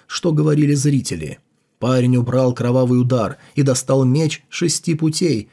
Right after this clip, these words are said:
который оставил дух. Хотя Хан Сень не мог использовать меч так же, как его использовал император Шесть Путей, но юноша и не собирался применять все его умения.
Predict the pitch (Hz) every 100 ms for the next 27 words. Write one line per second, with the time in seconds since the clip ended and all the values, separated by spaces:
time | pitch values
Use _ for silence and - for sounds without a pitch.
0 | _ - 202 185 175 170 151 - 170 156
1 | 151 131 101 - - _ _ _ _ -
2 | 127 - 202 185 143 131 - 214 180 127
3 | - 180 214 208 185 180 - 202 196 160
4 | 160 156 160 196 - - - - 123 110
5 | 85 - - - 196 190 185 180 - -
6 | 202 180 185 180 180 170 185 185 180 156
7 | - 196 180 - 107 - 202 175 - _
8 | 87 90 92 170 147 - - - - _
9 | 196 185 - 151 131 170 175 - 180 175
10 | 170 151 170 156 - - - - 165 151
11 | 151 151 147 113 92 82 -